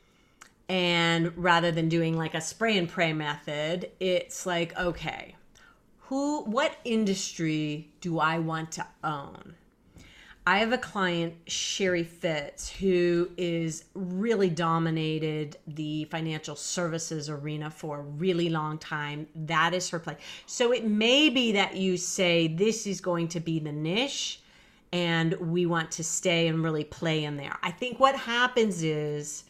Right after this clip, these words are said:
we go out and we explore, and then we forget to continue exploring, and we move on to something shining and new. And I would say really go deep into a niche and really, um, become known there.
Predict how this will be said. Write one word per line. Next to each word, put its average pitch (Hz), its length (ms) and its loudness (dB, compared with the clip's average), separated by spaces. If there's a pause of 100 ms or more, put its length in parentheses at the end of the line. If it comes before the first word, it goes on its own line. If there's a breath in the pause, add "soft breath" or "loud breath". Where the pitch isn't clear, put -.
(500 soft breath)
we 175 120 -2
go 165 220 2
out 180 360 4
and 214 100 -2
we 214 120 4
explore, 180 800 2
and 175 160 0
then 170 140 2
we 170 100 4
forget 170 420 0
to - 100 -10
continue 170 500 2
exploring, 185 760 4 (260 loud breath)
and 202 120 4
we 226 100 8
move 214 240 10
on 202 160 8
to 196 80 8
something 196 380 6
shining 185 500 6
and 180 100 6 (120)
new. 185 540 6 (580 loud breath)
And 196 160 2
I 220 200 12
would 277 180 2
say 226 260 4
really 214 640 2
go 190 300 2
deep 185 800 -2
into 170 540 -2
a 160 60 0
niche 151 600 -6
and 147 340 -8
really, 147 540 -4
um, 139 500 -8
become 170 600 0
known 180 480 2
there. 214 560 0